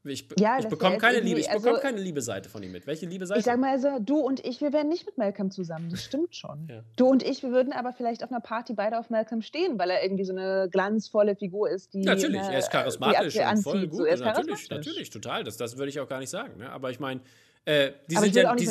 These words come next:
Speaker 2: mit
Speaker 1: sind
Speaker 2: Marie zusammen sein wollen übrigens, die ist mir auch, also das ist
Speaker 1: Ja,
Speaker 2: auch
Speaker 1: aber die
Speaker 2: zu
Speaker 1: sind
Speaker 2: viel. Im Prinzip brauchen die sich ja
Speaker 1: die sind ja
Speaker 2: gegenseitig
Speaker 1: aber auch nicht erst seit
Speaker 2: sozusagen.
Speaker 1: gestern zusammen.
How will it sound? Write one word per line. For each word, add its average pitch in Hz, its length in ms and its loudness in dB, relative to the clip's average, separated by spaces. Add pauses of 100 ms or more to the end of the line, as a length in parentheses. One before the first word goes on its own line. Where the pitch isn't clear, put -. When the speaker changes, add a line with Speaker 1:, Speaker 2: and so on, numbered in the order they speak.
Speaker 2:
mit 190 80 2
Speaker 1:
sind 214 80 2
Speaker 2:
Marie 339 80 4
zusammen 208 320 -2
sein 185 220 0
wollen 175 180 -2
übrigens, 170 440 -6
die 180 40 -2
ist 175 100 -4
mir 170 200 -4
auch, - 80 -10
also 185 160 0
das 175 100 -8
ist - 100 -16
Speaker 1:
Ja, 180 220 4
Speaker 2:
auch 302 60 4
Speaker 1:
aber 156 100 0
die 147 80 -4
Speaker 2:
zu 147 60 -6
Speaker 1:
sind 180 80 -2
Speaker 2:
viel. 208 160 -2
Im 190 80 0
Prinzip 214 400 -2 (160)
brauchen 254 280 -2
die 185 200 -4
sich 175 240 -10
ja 175 80 -8
Speaker 1:
die 156 220 -8
sind 139 200 -4
ja 180 60 -2
Speaker 2:
gegenseitig - 0 -
Speaker 1:
aber 151 160 -2
auch - 40 -4
nicht 160 120 -8
erst 147 100 -4
seit 131 140 -6
Speaker 2:
sozusagen. - 0 -
Speaker 1:
gestern 143 240 -8
zusammen. 113 320 -12